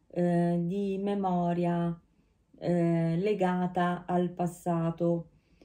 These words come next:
Eh, non voglio approfondire più di tanto sta roba, però vi accorgete che un ambiente è fermo quando, mm,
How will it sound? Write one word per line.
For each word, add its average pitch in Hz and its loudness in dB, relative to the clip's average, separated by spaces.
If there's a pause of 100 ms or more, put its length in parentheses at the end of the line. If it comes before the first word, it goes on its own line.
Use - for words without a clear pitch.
(240)
Eh, 180 0
non 233 0
voglio 214 2
approfondire 190 -4
più 175 -4
di 180 -2
tanto 185 -2
sta 190 -6
roba, 233 2
però 208 -2
vi 180 -2
accorgete 185 0 (380)
che 214 2
un 196 0
ambiente 190 -2
è 190 0
fermo 208 0 (540)
quando, 220 2 (140)
mm, 170 0